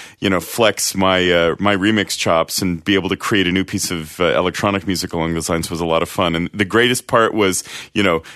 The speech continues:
seeing the expression on the faces of everybody who had new, no idea that I knew how to do that kind of stuff too. <laughs> So it was,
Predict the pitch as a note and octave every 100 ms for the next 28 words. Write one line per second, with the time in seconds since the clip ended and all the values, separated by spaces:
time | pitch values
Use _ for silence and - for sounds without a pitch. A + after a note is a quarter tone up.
0 | - - C#3+ A#2+ A2 - C3 A#2+ - A#2
1 | G#2 - A2 G#2 A2 F#2+ F#2 G#2 G2+ G2
2 | G#2 G#2+ G#2+ G2+ F#2+ G2 G2+ F#2+ F2 G#2
3 | A2 A2 G2+ G#2 G2 F#2 G2+ A2 G2+ F2+
4 | F#2 F#2 - G#2+ F#2 - F#2+ - - G2+
5 | G#2 B2 F3 D#3 - - - - - -
6 | - F#2 D#2+ - B3 D3